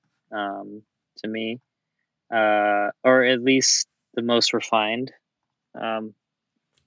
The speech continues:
it, it has him s-, it, it has him sounding, yeah, th-, like, I don't, I don't think there's any other b-, better way for me to say it than more produced, but,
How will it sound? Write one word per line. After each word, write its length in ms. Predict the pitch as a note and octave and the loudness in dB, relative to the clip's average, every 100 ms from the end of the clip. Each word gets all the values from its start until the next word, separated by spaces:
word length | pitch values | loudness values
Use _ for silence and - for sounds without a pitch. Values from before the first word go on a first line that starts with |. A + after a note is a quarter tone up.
| _ _ | _ _
it, 180 | C#3+ C#3+ _ - | 2 2 _ -2
it 120 | C#3+ | 0
has 320 | - D#3+ F#3 | 4 4 4
him 80 | F3 | 0
s-, 160 | - - | 0 0
it, 160 | D#3 D3 _ _ _ _ - | 0 0 _ _ _ _ -2
it 100 | D3 | 2
has 220 | F3 F3+ | 2 2
him 80 | F#3 | 0
sounding, 960 | - D3+ D3+ D3+ D3 C3 A#2+ A2+ A#2+ _ _ _ _ _ _ _ - | 2 2 2 4 4 4 0 -2 -8 _ _ _ _ _ _ _ 4
yeah, 260 | D3+ C3 A#2 | 6 6 2
th-, 320 | C3 B2+ - _ | -6 -12 -14 _
like, 320 | - C3 C3+ - - - | -12 -4 -2 -4 -14 -4
I 140 | C3+ | 2
don't, 180 | C#3 C3+ | 4 4
I 200 | B2+ C#3+ | 2 4
don't 120 | D3 | 4
think 140 | C#3+ C#3 | 6 4
there's 120 | B2 | 4
any 180 | B2 B2 | 4 6
other 160 | A#2+ A2 | 4 0
b-, 120 | - _ - | -6 _ 2
better 200 | A#2+ A#2 | 4 4
way 140 | A2+ | 4
for 80 | A#2+ | 0
me 80 | A2 | -2
to 100 | G#2+ | 0
say 140 | A2 | 0
it 80 | G2+ | -2
than 340 | G#2+ G#2 G#2+ - _ | -6 -8 -12 -16 _
more 200 | B2 A#2+ | 0 0
produced, 380 | G#2+ G#2 G#2+ - | 0 0 -2 -2
but, 140 | A2 | -4